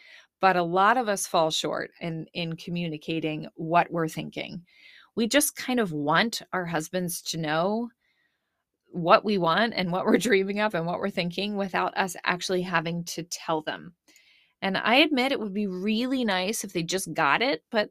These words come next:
is that actually realistic for most of us? Probably not.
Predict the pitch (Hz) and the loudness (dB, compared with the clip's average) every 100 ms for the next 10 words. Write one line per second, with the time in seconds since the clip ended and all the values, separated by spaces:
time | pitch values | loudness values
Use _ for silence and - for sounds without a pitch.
0 | - 233 208 202 - - 247 277 233 233 | -2 0 0 -2 -10 0 2 2 -2 -4
1 | - 220 185 180 185 175 185 - 294 - | -4 -4 -2 0 0 -2 -4 -6 -6 -6
2 | 320 320 320 311 320 339 - - - 349 | -2 -2 -2 -2 0 0 -2 -6 0 2
3 | 330 254 185 185 95 | 2 0 -2 -2 -4